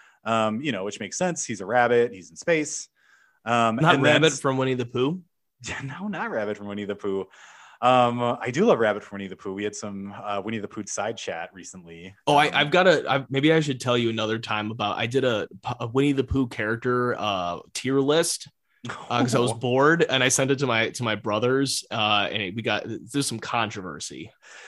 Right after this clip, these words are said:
Speaker 1: Yeah, please send it to me.
Speaker 2: We're
Speaker 1: I'm,
Speaker 2: very
Speaker 1: I,
Speaker 2: passionate
Speaker 1: I,
Speaker 2: about
Speaker 1: I
Speaker 2: this.
Speaker 1: wanna jump into this, this, the controversy immediately.
Speaker 2: Um, I, I, and I really put, like, next to no thought, uh, into it before I did it. Uh, the only thing that you really need to know is that Rabbit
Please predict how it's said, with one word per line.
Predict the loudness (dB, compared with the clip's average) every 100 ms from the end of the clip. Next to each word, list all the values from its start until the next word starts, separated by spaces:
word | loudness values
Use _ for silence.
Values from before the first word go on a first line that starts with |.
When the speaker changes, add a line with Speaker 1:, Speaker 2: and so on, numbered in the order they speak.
| 0
Speaker 1:
Yeah, | 0
please | 2 0 2
send | 0
it | 0
to | -4
me. | 0
Speaker 2:
We're | 2
Speaker 1:
I'm, | 6
Speaker 2:
very | 8 8 6
Speaker 1:
I, |
Speaker 2:
passionate | 4 4 2 -4 -6
Speaker 1:
I, |
Speaker 2:
about | 2
Speaker 1:
I | 4 6
Speaker 2:
this. |
Speaker 1:
wanna | 6 6 4
jump | 2 2 2 2
into | 2 0 -2
this, | -2 -2 -8
this, | -4 -4 -2
the | -4
controversy | -4 -4 -4 -8 -8 -12
immediately. | -14 -14 -16 -16 -16 -18 -8 2
Speaker 2:
Um, | 4 6
I, | 4 2
I, | 4 4
and | 4
I | 4 4 4 2 2
really | 2
put, | 2 -2
like, | -4 -6
next | -4 -2 -2
to |
no | -6 -6 -6
thought, | -6 -4 -6 -4
uh, | -2 -2 -2 -6
into | -6 0 0
it |
before | 0 0 0
I | 0
did | -2 -2
it. | -4 -2
Uh, | 0 2 2
the | 2
only | 4 4
thing | 4 0 0
that | -2
you | -2 -4 -2
really | -2 -2
need | -4 -6
to |
know | -8 -6 -6
is | -8
that | -8 -8 -8 -4
Rabbit | -2 -2 -4